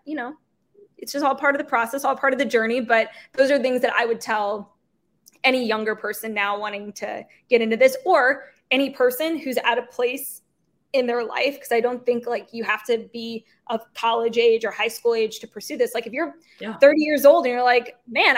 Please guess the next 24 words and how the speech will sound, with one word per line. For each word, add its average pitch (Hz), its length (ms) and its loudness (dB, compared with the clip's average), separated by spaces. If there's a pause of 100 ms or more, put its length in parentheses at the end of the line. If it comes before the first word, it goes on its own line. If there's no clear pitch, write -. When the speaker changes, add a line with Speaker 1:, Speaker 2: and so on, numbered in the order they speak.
Speaker 1:
I 330 120 2
think 302 260 0
I 320 60 4
really 330 220 2
wanna 370 200 0
do 508 160 -2
this," 269 200 0
like, 294 240 0 (460)
hire 320 300 4
a 339 60 4
talent 311 360 2
coach, 302 300 6 (380)
start, 277 420 4 (200)
you 294 200 2
know, 269 440 2
going 262 220 -4
out 262 180 2
and 254 100 -10
getting 254 460 -2
reps 247 280 -2
on 254 100 -2
your 233 180 -4
own, 269 200 -2
and 254 260 -6